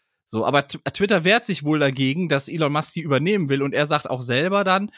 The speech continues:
„Ja, ich weiß nicht, ob das erfolgreich wird, das zu übernehmen.“ Jetzt kann man auch wieder spekulieren,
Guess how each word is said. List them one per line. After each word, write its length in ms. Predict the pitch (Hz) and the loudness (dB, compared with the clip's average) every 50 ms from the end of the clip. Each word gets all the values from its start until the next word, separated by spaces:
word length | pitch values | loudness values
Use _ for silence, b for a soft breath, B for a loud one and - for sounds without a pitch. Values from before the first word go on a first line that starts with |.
| B B B B B B | B B B B B B
„Ja, 180 | 139 151 165 | 2 2 2
ich 120 | 156 147 - | 2 2 2
weiß 220 | 147 147 175 170 | 2 2 2 2
nicht, 80 | 185 170 | 0 -2
ob 80 | 147 | -2
das 140 | - 156 - | -2 -4 -4
erfolgreich 560 | 143 - - 160 156 170 - - 110 104 110 | -4 -4 -2 -2 -2 -2 -2 -2 -4 -4 -4
wird, 140 | 113 104 - | -6 -6 -6
das 160 | 107 104 - | -6 -6 -8
zu 100 | - - | -8 -8
übernehmen.“ 500 | 95 101 104 101 98 104 107 120 165 180 _ _ _ _ _ _ _ _ _ _ _ _ - | -8 -6 -6 -6 -4 -4 -6 -6 -6 -8 _ _ _ _ _ _ _ _ _ _ _ _ -6
Jetzt 160 | 143 139 - | -6 -4 -2
kann 160 | - 240 254 | 0 2 2
man 120 | 285 262 196 | 2 2 2
auch 140 | 196 170 | 2 0
wieder 180 | 180 214 202 190 | 0 0 0 0
spekulieren, 1040 | - - - - 190 - - 175 165 160 170 214 262 254 156 151 156 214 247 - | -2 -2 -2 -2 -4 -2 -2 -2 -2 0 0 0 0 0 0 0 0 0 -2 -4